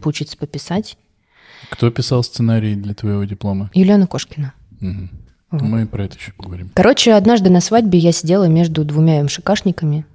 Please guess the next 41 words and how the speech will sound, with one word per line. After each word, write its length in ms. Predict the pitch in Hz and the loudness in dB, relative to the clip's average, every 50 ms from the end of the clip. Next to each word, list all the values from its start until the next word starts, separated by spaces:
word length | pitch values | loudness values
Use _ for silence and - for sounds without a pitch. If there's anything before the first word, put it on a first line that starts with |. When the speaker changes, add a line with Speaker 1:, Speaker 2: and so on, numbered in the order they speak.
| _ _ _ | _ _ _
Speaker 1:
Свадьба 340 | - - - 165 160 151 156 | -8 -2 0 0 0 0 0
был-, 80 | 151 151 | -2 -4
была 340 | 160 156 165 156 156 151 147 | -2 0 2 2 4 2 2
в 60 | 147 | 2
Дании. 440 | 147 160 180 208 202 175 151 156 - _ | 2 2 4 4 4 2 0 -2 -6 _
Speaker 2:
Вы 140 | - 170 156 | -8 -4 -2
Speaker 1:
Вот. 120 | 151 151 | -2 -2
Speaker 2:
успешные 360 | 147 151 101 101 - - 117 135 | 0 -2 -4 -4 -4 -2 -4 -2
М 80 | 131 | -4
Ш 100 | - 160 | -4 -6
Кшники 440 | 147 - 117 175 101 101 190 180 85 - | -6 -2 0 2 4 4 4 2 0 -4
какие-то. 380 | 87 - - 87 87 - - - | -8 -10 -12 -12 -12 -12 -8 -4
Speaker 1:
<laughs> 40 | 160 | -2
Нормальные, 540 | 160 165 160 156 160 160 156 160 160 160 | 0 0 0 0 -2 -2 -2 -2 -2 -2
да. 100 | 160 160 107 | 0 0 0
Speaker 2:
Мгм. 280 | 107 101 101 101 98 - - | 0 0 -2 -4 -4 -2 -2
Speaker 1:
И 60 | 208 | 0
как 160 | 196 247 240 | 0 0 2
раз 180 | - 247 233 - | 2 2 2 0
оператор 480 | 185 - 185 208 254 - - 202 190 175 | 0 0 0 0 0 0 -2 -4 -4 -4
сидел 300 | - - - 160 175 190 | -6 -6 -6 -4 -2 -2
рядом 240 | 202 202 180 175 170 | 0 0 0 -2 -2
со 140 | - - 165 | -4 -4 -2
мной 140 | 160 165 165 | -2 0 0
и 20 | |
говорил, 380 | 165 156 151 151 151 170 180 185 | 0 -2 -2 -2 -2 -2 -4 -6
что 220 | - - - 156 | -8 -10 -10 -10
вот, 180 | 160 160 214 269 | -8 -6 -6 -4
давай 400 | - 170 165 156 156 190 214 214 | -2 -2 -2 0 0 2 0 0
снимать. 480 | 202 - - 151 147 160 190 202 - - _ - | 0 -2 -4 -4 -4 -4 -4 -6 -10 -14 _ -2
Ну, 60 | 175 175 | 0 0
я 120 | 175 165 | 0 0
там, 200 | 160 156 151 147 | 0 0 -2 -2
типа, 280 | 147 - - - - - | -4 -6 -10 -10 -6 -2
на 120 | 147 156 | -2 -2
рекламе 440 | 156 156 - - 165 170 170 165 156 | -2 -2 -4 -4 -2 0 0 0 0
уже 220 | 151 143 - 147 139 | -2 -2 -4 -6 -6
задолбался, 640 | 147 147 147 147 147 147 147 170 185 190 - - 156 | -6 -6 -6 -6 -6 -4 -2 -2 -2 -2 -4 -6 -6
давай 220 | 147 151 165 165 | -6 -4 -4 -6
какой-нибудь 320 | - - - 156 147 - | -6 -6 -6 -6 -4 -4
креатив. 440 | - - 156 151 147 - - 190 175 | -4 -4 -4 -4 -6 -6 -6 -8 -6